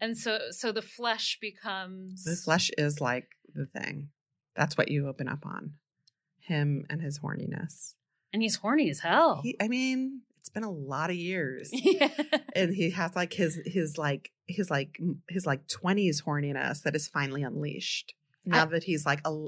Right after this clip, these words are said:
Speaker 2: now that, like, there are no barriers to him being loved.
Speaker 1: Right. And, and he's already, he's a successful doctor now.
Speaker 2: Yes.
Speaker 1: He's a little older, so his height doesn't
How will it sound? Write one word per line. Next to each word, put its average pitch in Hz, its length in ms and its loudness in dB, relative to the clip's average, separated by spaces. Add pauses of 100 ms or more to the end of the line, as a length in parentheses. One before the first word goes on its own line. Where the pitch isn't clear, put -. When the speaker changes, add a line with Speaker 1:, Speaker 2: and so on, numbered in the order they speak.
(100)
Speaker 2:
now 151 220 2
that, 151 220 0
like, 127 320 -2 (320)
there 180 140 6
are 165 60 4
no 160 180 -2
barriers 143 880 -4
to 156 100 -4
him 147 320 -6
being 147 240 -4
loved. - 600 -6 (600)
Speaker 1:
Right. 185 420 0 (100)
And, 208 160 -2 (360)
and 214 140 -4
he's 180 260 -6
already, 180 240 -4
he's 151 240 -8
a - 40 -14
successful - 640 -14
doctor 330 400 -2
now. 247 280 -4
Speaker 2:
Yes. 180 160 2
Speaker 1:
He's 196 100 -8
a - 20 -8
little 202 240 -8
older, 277 400 -2
so 202 220 -8
his 175 380 -10 (460)
height 302 560 -4
doesn't 285 360 -4